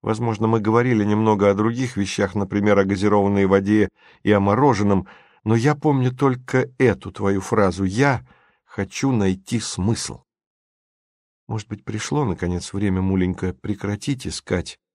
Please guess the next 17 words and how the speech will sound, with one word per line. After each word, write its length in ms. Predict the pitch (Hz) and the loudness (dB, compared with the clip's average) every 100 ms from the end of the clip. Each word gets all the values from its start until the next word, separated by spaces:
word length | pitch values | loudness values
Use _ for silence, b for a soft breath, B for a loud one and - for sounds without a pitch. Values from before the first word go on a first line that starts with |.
| _ _ _ _ - | _ _ _ _ 0
несуществующую 1500 | 110 104 - 101 - 101 - 104 92 82 - 95 95 92 - | 0 0 -4 -6 -6 -8 -4 -2 0 -2 -6 -2 0 0 -4
истину 560 | 131 - 98 82 82 _ _ _ _ _ _ | -4 -4 -6 -4 -6 _ _ _ _ _ _
и 100 | 107 | -2
начать 400 | 101 - 120 98 | -2 -2 -4 -4
жить 400 | 92 123 123 - _ | -4 -4 -6 -18 _
своей 420 | - 104 113 120 | -8 -4 -2 -4
жизнью? 500 | 107 127 107 76 - _ _ _ _ _ _ _ _ _ _ _ 90 | -4 -6 -6 -10 -12 _ _ _ _ _ _ _ _ _ _ _ -6
Действительно 800 | 120 - - 170 143 120 110 107 | -4 -4 -4 -4 0 0 2 2
ли 280 | 104 95 95 b b b _ - | 2 0 -4 b b b _ -12
есть 380 | 95 123 - - | -2 0 0 -10
в 120 | - | -6
тебе 360 | 120 110 120 | -4 0 2
нечто 480 | 107 113 107 - 110 | 2 0 -2 -4 -6
такое, 480 | 98 104 - 117 98 | -2 -4 0 2 2
что 240 | - - | -2 -4
заслуживает 840 | 92 95 - 110 101 95 92 90 92 | -2 -2 -4 -4 -4 -2 -2 -4 -6
наказания? 800 | 95 98 92 95 69 62 64 | -6 -4 -4 -4 -6 -12 -16